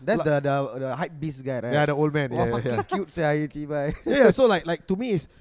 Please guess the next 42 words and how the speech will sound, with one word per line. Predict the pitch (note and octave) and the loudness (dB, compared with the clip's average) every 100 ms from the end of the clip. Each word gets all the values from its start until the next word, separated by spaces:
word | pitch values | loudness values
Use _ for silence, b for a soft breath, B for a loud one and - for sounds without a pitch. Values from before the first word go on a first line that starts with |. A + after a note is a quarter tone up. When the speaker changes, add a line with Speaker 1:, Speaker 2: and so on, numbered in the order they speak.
| b | b
Speaker 2:
if, | G3+ | -2
let's | F3 A#3+ | 2 2
say, | A#3+ | 0
you | F#3 | -4
throw | - A3+ | 2 4
all | G#3 G3 | 4 4
of | D#3+ | 4
them | D#3+ | 0
inside, | C3+ A2+ B2 | -2 -6 -4
right? | G2 G#2 - _ _ | -4 -8 -10 _ _
Yes, | - G3+ F3+ - _ _ | 0 0 0 -4 _ _
this | - G3 | -2 0
is | D3 | 2
what | E3+ D3+ | 0 0
we | C#3 | 0
wanted, | B2 C3 C3+ C#3 - - | 0 -2 -2 -4 -2 2
but | D#3+ - _ _ _ - | 2 2 _ _ _ -4
do | D#3 D3+ | 2 6
they | D3 G#3 | 8 8
know | G#3+ G3 F#3 | 8 4 4
what | D#3 - | 0 -2
to | B2 | -8
do? | A#2+ F#2+ - _ _ _ _ _ _ _ | -8 -8 -12 _ _ _ _ _ _ _
Right? | - B2 A#2 _ _ _ _ | -8 -8 -8 _ _ _ _
So | G#3+ G#3+ - | 0 0 -2
the | - F3+ | -2 2
point | - C#4+ | 6 4
here | B3 A3+ | 4 0
is, | F3 C#3 | -2 -4
t-, | - A#3 | -2 0
I'm | D#3+ | 0
trying | D#3 G3 | -2 -2
to | D3+ | -2
make | D#3+ B2+ | -6 -6
is, | A#2 G#2+ _ _ _ _ _ _ _ _ _ - _ _ _ | -8 -10 _ _ _ _ _ _ _ _ _ -20 _ _ _
of | F3+ G3+ | -2 0
course, | A#3 B3 - - _ - | 4 2 2 -6 _ -4
I | D#3 | -2
want | D3+ F3 D#3 | 2 0 0
opposition. | A#2 A#2+ G#2+ - G#2 | -4 -8 -8 -8 -8
I | |
do. | A2 B2+ | -8 -10